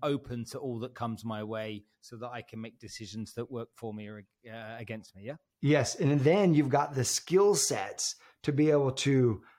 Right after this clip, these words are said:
Speaker 2: uh, nurture the connections that do come your way in the right way.
Speaker 1: Like the,
Speaker 2: And I
Speaker 1: like the
Speaker 2: always say,
Speaker 1: tools
Speaker 2: you
Speaker 1: that you
Speaker 2: know,
Speaker 1: mentioned, uh, like the tool you mentioned earlier, where rather than say, "I want, <laughs> I want two kids, a boy and a girl." Okay, let's, you know, I would picture the magic wand. Okay, great.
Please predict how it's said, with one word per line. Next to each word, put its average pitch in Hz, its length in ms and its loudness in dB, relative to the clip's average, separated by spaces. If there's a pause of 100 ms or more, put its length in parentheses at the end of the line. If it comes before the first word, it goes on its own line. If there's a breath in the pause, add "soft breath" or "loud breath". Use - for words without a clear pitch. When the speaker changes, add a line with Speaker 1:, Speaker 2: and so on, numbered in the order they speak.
(100)
Speaker 2:
uh, 113 540 0
nurture 147 800 4 (480 soft breath)
the 131 240 4
connections 135 640 2
that 120 200 0
do 147 160 4
come 135 280 2
your 123 120 2
way 120 460 2
in 139 220 4
the 123 100 4
right 110 320 -4
way. 104 320 -8 (340 loud breath)
Speaker 1:
Like 143 220 -4
the, 156 60 -8
Speaker 2:
And 156 80 0
I 165 40 6
Speaker 1:
like 170 80 6
the 151 40 4
Speaker 2:
always 143 180 4
say, 151 100 4
Speaker 1:
tools 139 140 4
Speaker 2:
you 127 60 2
Speaker 1:
that 107 80 0
you 98 40 0
Speaker 2:
know, 139 100 0
Speaker 1:
mentioned, 135 320 -6
uh, 147 80 -6 (120)
like 156 180 -2
the 147 60 -8
tool 143 260 -6
you 127 100 -2
mentioned 127 460 -8
earlier, 156 420 0
where 131 340 -2 (320 loud breath)
rather 147 260 2
than 139 120 -2
say, 131 280 2
"I 127 80 4
want, 131 220 0
<laughs> - 40 -10
I 135 300 -2
want 143 260 0
two 139 180 -2
kids, 135 300 -2
a 135 60 0
boy 131 220 2
and 127 100 2
a 127 60 -2
girl." 139 400 0 (220 loud breath)
Okay, 135 420 -4 (180 loud breath)
let's, - 220 -4 (120)
you 131 160 -4
know, 127 140 -4
I 143 180 0
would 143 220 -2
picture 135 400 -2
the 127 120 -10
magic 127 320 -4
wand. 110 240 -6
Okay, 110 240 -4
great. 104 280 -4